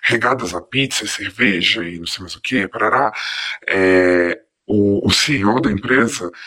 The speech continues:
falava sobre isso, ele reconhecia que o turnover, o turnover, é, essa, essa rotação de,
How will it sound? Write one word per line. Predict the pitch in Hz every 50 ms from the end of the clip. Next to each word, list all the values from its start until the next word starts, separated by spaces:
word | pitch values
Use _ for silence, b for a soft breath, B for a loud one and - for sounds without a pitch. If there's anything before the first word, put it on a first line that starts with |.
| B B B
falava | - - - - 110 117 131 156 156 120 117
sobre | - - - - - 104 110
isso, | 120 117 - -
ele | 120 101
reconhecia | 98 104 117 - - 165 120 110 110 - - - 160 131 123 120
que | - 143
o |
turnover, | 113 - 135 127 98 101 107 110 - - - 127 120 -
o | - 92
turnover, | - - 101 98 95 98 107 110 107 - - 87 90 B B B B B B B _ -
é, | - 90 90 90 - - -
essa, | 120 - - 127 123 107 90 - - 117 120
essa | 120 - - 123 120
rotação | - - 98 - 113 - - - 113
de, | 107 - - 90 87 85 85